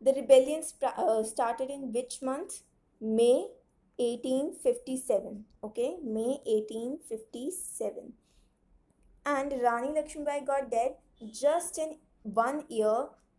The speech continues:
plus one, one month, one month later, May, June,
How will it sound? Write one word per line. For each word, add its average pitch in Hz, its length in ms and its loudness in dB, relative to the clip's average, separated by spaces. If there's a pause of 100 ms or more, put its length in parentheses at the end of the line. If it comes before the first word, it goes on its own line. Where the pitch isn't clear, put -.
(240)
plus 233 380 -2
one, 220 360 -6 (240)
one 233 400 -2 (340)
month, 220 540 -4 (440)
one 220 320 0
month 247 380 -4
later, 214 540 0 (280)
May, 233 380 0 (160)
June, 220 460 -2